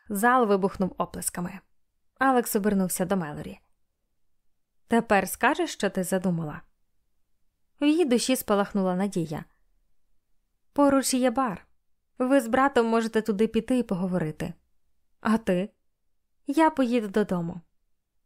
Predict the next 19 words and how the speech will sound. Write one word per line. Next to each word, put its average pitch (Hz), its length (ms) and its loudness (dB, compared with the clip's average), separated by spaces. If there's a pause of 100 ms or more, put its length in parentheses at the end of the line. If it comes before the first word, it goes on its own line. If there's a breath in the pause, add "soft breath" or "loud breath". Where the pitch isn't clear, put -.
(640)
Алекс 294 340 2
заперечно 214 560 0
похитав 175 420 -4
головою. 180 560 -6 (1120)
«Я 220 260 4
хочу, 220 300 -2
щоб 226 240 0
мій 226 80 2
брат 214 280 0
познайомився 214 640 2
з 233 100 -4
моєю 185 360 0
дружиною». 180 600 -2 (1080)
Він 311 220 4
підвівся 247 520 2
і 208 40 2
подав 175 340 -2
їй 208 140 -2
руку. 175 380 -8